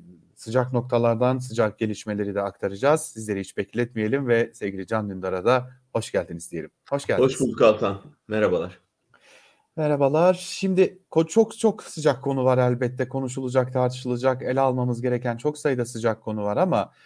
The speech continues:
Speaker 1: e, bir İstiklal Caddesi'ne ya da İstiklal Caddesi'nin çevresine gitmek gerekecek. Malum bugün yirmi beş Kasım Kadına Yönelik Şiddetle Mücadele Günü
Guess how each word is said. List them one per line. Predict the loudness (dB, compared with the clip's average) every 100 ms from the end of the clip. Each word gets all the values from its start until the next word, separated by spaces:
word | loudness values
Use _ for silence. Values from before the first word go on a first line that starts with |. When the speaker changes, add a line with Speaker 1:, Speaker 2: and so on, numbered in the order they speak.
| _ _
Speaker 1:
e, | -4 -2 0 -2 -4 -8 -12 -12 -14 -18 _ _ _ _
bir | -4 -4 -6 -14 -14
İstiklal | -10 -6 0 0 2
Caddesi'ne | -2 -2 -6 -6 -6 -2
ya | 0 2
da | 2 0
İstiklal | -8 -6 2 4 4
Caddesi'nin | 0 0 -2 -4 -4
çevresine | -2 -2 -2 -4 -4
gitmek | -4 -6 -4
gerekecek. | -4 -4 -4 -4 0
Malum | 0 0 -2
bugün | -4 -4
yirmi | -4 -4 -2
beş | -4 -4
Kasım | -6 -6 -6
Kadına | -6 -4 -2
Yönelik | 0 -2 -2
Şiddetle | -6 -6 -4 -4 -6
Mücadele | -6 -2 -2 0 0 0
Günü | -2 -2 -2